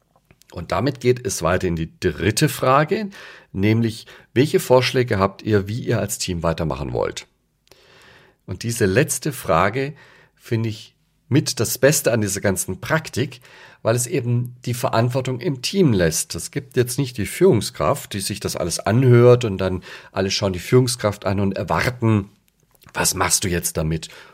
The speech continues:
Und helf uns und, und rette uns“, ja? Sondern das Team überlegt sich selber Möglichkeiten, wie sie damit umgehen können. Das heißt, das Team lernt die eigenen Lösungskompetenzen zu entdecken und zu üben.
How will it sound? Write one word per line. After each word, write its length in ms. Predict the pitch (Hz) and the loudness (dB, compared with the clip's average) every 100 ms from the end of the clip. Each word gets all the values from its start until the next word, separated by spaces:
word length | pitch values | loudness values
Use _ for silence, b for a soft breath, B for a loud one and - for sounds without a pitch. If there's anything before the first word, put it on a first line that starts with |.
| B | B
Und 220 | 98 92 | -6 2
helf 300 | 110 117 - | 6 6 2
uns 280 | 98 95 - | -2 -4 -4
und, 380 | 98 90 85 - | -4 -4 -6 -8
und 400 | 92 87 82 80 | -4 -4 -2 0
rette 300 | 123 131 123 | 2 4 4
uns“, 340 | 90 80 - | 2 -2 -4
ja? 280 | 82 98 120 B B B B B | -4 -4 -6 B B B B B
Sondern 320 | - 117 110 | -6 -2 -2
das 160 | 101 - | -4 -4
Team 240 | 135 135 | -4 -4
überlegt 400 | - 123 120 120 | -2 -2 -2 -2
sich 180 | - 113 | -6 -2
selber 520 | 127 151 98 82 - _ _ | 2 2 2 -2 -6 _ _
Möglichkeiten, 760 | 101 104 101 90 - 85 80 85 | 0 0 0 -8 0 2 2 -2
wie 80 | |
sie 160 | 80 85 | -4 -4
damit 260 | 80 78 - | -4 -6 -6
umgehen 500 | 85 78 78 76 - | -6 -4 -6 -8 -8
können. 380 | 78 73 - - b b b b _ | -8 -8 -10 -18 b b b b _
Das 220 | - - 113 | -10 -6 -2
heißt, 320 | 135 147 - | -2 -2 -4
das 160 | - | -6
Team 380 | - 131 131 127 B B B | -4 -4 -2 -4 B B B
lernt 320 | 110 110 107 | 0 0 0
die 220 | 101 - | -4 -2
eigenen 440 | 104 156 147 107 87 | 0 2 2 -2 0
Lösungskompetenzen 1400 | 98 110 - 98 95 - 92 95 - 92 82 - 82 80 B B | 2 2 2 -4 -6 -6 -6 -6 -6 -6 -4 -6 -6 -6 B B
zu 200 | - 117 | -4 -2
entdecken 640 | - 101 104 - 90 85 | 0 2 2 0 0 -2
und 300 | 82 - 85 | -2 -6 -8
zu 160 | - - | -8 -6
üben. 520 | - 127 104 80 69 | 0 2 2 0 -4